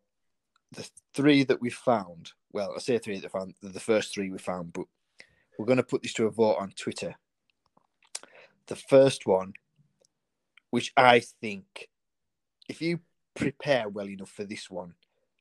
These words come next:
I think you can pass it because the rules are quite flexible. So this one is most t-shirts put on in a minute. So the current record's thirty-one. Okay.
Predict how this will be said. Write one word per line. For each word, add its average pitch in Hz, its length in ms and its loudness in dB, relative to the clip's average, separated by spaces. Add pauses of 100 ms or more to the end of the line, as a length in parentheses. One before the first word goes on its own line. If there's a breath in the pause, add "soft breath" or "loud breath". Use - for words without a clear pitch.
(240)
I 101 140 -2
think 104 240 -12
you 101 100 -8
can 98 220 -8
pass - 300 -8
it 98 120 -10 (440)
because 110 320 -6
the 110 100 -4
rules 131 480 4 (880)
are 110 60 -4
quite - 480 -4 (200)
flexible. 104 680 -8 (800 soft breath)
So 110 180 -2
this 143 240 -2
one 113 180 0
is 104 280 -6 (140)
most 127 400 0
t-shirts 117 580 -2
put - 180 -2
on 107 160 -6
in 101 100 -6
a 95 60 -8
minute. 101 420 -8 (1000)
So 104 500 2 (320)
the - 80 -14
current 156 360 -2
record's 98 640 -2
thirty-one. 101 680 -6 (600)
Okay. 101 320 -4